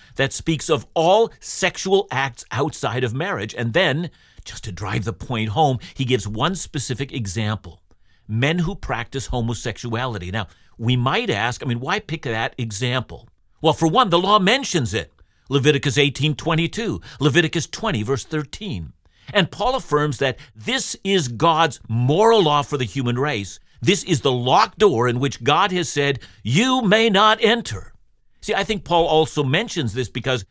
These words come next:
Ephesus, well, along with a great many other ancient Roman cities, were places where homosexuality was openly practiced.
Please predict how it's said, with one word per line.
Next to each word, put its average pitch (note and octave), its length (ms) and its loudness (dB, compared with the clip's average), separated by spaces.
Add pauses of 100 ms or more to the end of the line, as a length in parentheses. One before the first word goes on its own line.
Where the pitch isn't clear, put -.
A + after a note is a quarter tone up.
(200)
Ephesus, F#3 800 -2 (300)
well, G2 220 -10
along A#2+ 240 0
with C3 100 -2
a A#2 40 -6
great C3+ 260 0
many C3+ 280 -2
other F#3+ 380 4 (300)
ancient E3 420 2
Roman C#3 420 2
cities, E3+ 640 -4 (300)
were C3+ 120 2
places F3 440 0
where C3 180 2 (160)
homosexuality D3 920 0
was C#3 260 -4
openly C#3+ 380 0
practiced. - 720 -14